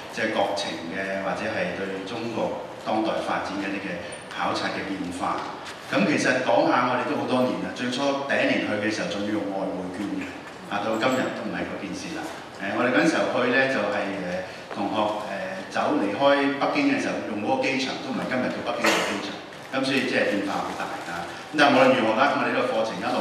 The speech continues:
都係，誒，發展得，誒，好好嘅。咁啊，即係我哋有位退休嘅地理系嘅同事，成日都咁樣嚟鼓勵我哋嘅同學，我哋話浸會中原 number one，因為我哋係第一間，唔係話我哋最叻啊。咁事實上我哋好多不足之處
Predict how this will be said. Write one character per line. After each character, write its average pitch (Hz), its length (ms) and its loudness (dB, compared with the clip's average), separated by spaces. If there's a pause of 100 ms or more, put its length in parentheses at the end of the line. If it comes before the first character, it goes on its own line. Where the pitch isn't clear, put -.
都 113 160 -2
係， - 80 0 (480)
誒， 92 240 -2
發 107 160 2
展 - 80 -2 (160)
得， 123 40 2 (600)
誒， - 0 -
好 - 80 -6
好 107 80 -4 (160)
嘅。 - 20 -4 (140)
咁 98 160 -8
啊， - 240 -2 (240)
即 - 80 -14
係 110 80 -2
我 107 80 0
哋 110 80 4
有 113 80 4
位 120 60 4 (100)
退 - 160 0
休 120 100 2
嘅 127 220 6
地 - 80 0
理 95 80 -2
系 92 160 0
嘅 90 80 -4
同 - 80 -8 (160)
事， - 40 -10 (120)
成 90 160 -8
日 - 40 -6 (120)
都 - 0 - (400)
咁 110 80 0
樣 127 80 0
嚟 - 80 0 (160)
鼓 - 80 -
勵 117 80 4 (160)
我 - 80 2
哋 - 80 0
嘅 - 80 2
同 98 160 -4
學， - 20 -2 (220)
我 104 80 -12
哋 110 80 -4
話 101 80 0 (400)
浸 - 80 0 (240)
會 110 160 2
中 131 240 2
原 - 160 -2
number 113 240 -2
one， - 320 0 (400)
因 117 80 -4
為 - 80 -2 (160)
我 98 80 -2
哋 98 80 -4
係 104 160 -4
第 - 80 -6
一 110 60 0 (100)
間， - 160 0 (240)
唔 - 0 -
係 92 160 -4
話 - 80 -2
我 - 80 -2
哋 98 80 -4
最 101 240 0
叻 - 40 2 (200)
啊。 - 160 -6 (220)
咁 - 80 -4
事 139 160 2
實 123 80 2
上 113 80 4
我 117 80 2
哋 113 80 2
好 - 80 0
多 - 160 2
不 131 160 2
足 127 80 -2
之 - 160 -4
處 - 80 -4